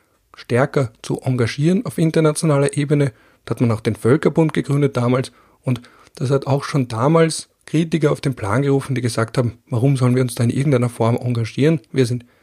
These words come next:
geografisch, geopolitisch privilegiert, uns kann der Rest der Welt relativ egal sein. Wir sind da eh auf unserer riesigen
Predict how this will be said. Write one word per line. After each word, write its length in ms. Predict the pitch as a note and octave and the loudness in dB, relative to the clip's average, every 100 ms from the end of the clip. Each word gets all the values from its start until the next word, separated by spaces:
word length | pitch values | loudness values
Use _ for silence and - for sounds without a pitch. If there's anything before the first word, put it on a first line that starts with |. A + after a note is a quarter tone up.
| _ - | _ -4
geografisch, 680 | A#2 C3 - G#2+ B2 C3 - _ _ - | 2 2 2 -2 -2 -4 -6 _ _ -4
geopolitisch 800 | A#2+ C#3+ C#3 C3+ C3+ - B2 - _ _ _ | 2 2 2 2 2 0 -2 -4 _ _ _
privilegiert, 840 | - D3+ C#3 B2+ A#2+ C3 F#3+ - - - | -4 0 2 0 0 0 0 -4 -20 -6
uns 160 | D3 - | -4 -2
kann 160 | C3+ | 0
der 160 | C3 B2 | 0 0
Rest 260 | A#2+ C#3 - | -2 -4 -2
der 120 | A2+ | 0
Welt 240 | A#2 C#3 _ _ | 0 -2 _ _
relativ 520 | A2 B2 D3 C3+ B2 - | 2 4 4 0 -8 -10
egal 420 | - A2 G2+ G2+ C#3+ | -12 -8 -2 0 0
sein. 440 | - E3 A#3 - _ | 2 0 0 -6 _
Wir 200 | C3 B2 B2 _ | -2 -2 -4 _
sind 320 | - C#3 C3+ | -6 -4 0
da 60 | C3 | 0
eh 220 | B2 D3 - _ - _ | 2 2 2 _ -20 _
auf 160 | - A2 | -6 0
unserer 340 | C3+ C3 A2+ - _ _ _ _ - | 0 0 -2 -6 _ _ _ _ -6
riesigen 500 | B2+ D#3+ C3 B2 G#2+ | -2 -2 -2 -4 -6